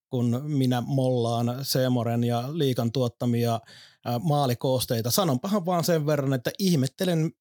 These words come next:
miten edelleenkin ne voidaan, vaikka suurelta osin ihan ok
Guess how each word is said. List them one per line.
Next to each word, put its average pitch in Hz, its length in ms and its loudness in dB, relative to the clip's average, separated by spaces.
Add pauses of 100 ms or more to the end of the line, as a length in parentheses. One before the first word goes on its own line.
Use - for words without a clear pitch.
(140)
miten 160 360 0 (140)
edelleenkin 147 840 2
ne 135 140 2
voidaan, 135 560 2 (760)
vaikka 156 380 0 (180)
suurelta 180 560 2
osin 151 340 0
ihan 160 300 2
ok 147 240 0